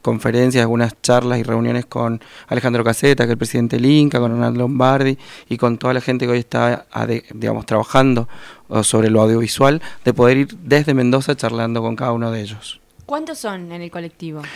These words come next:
Speaker 1: Eh, somos treinta los directores y productores, es una asociación de directores y productores de cine y televisión que han firmado el, la declaración constitutiva frente a Escribanos. Las reuniones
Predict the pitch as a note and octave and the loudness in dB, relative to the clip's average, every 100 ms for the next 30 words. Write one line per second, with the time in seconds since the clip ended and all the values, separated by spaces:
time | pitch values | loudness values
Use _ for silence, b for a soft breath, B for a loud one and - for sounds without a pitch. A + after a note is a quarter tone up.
0 | B B - B2 A#2+ A#2 A#2 - C3 C#3 | B B -4 0 2 2 0 2 0 0
1 | - D3 E3+ E3+ D#3 D3+ B2 A#2+ - C#3+ | 2 4 4 4 2 2 4 2 2 2
2 | C#3+ - - B2 A#2+ A2+ G#2+ - E3 C#3+ | 2 -2 -6 0 4 4 4 6 6 6
3 | C3 C3 B2 C3+ C3 B2+ A#2+ A#2 - C#3+ | 0 -2 -2 0 0 0 0 -2 0 2
4 | C#3 C3 A#2+ A#2+ - C3 C3 A#2+ A#2 - | 2 2 0 0 2 2 2 -2 -4 0
5 | C#3 C3 C3+ A#2+ A#2 - C3+ C#3+ D#3 B | 2 2 0 -2 -2 0 2 2 -2 B
6 | B B B B - A#2 A#2 C3 B2+ B2+ | B B B B -2 2 4 4 4 2
7 | B2 C3 B2+ A#2 A2+ A2+ A#2 - A#2 A2+ | 4 4 2 2 -2 -2 -2 0 0 2
8 | B2 A#2+ A#2+ A#2 A#2+ - A#2+ A#2 B2 B2 | 0 0 -2 -2 -4 0 2 2 0 -4
9 | A2+ A#2+ C3+ C3+ C#3+ D3 B B - B2+ | -4 -2 2 2 2 -2 B B 2 4
10 | B2+ C3+ D#3 C#3 - | 6 4 0 -2 -6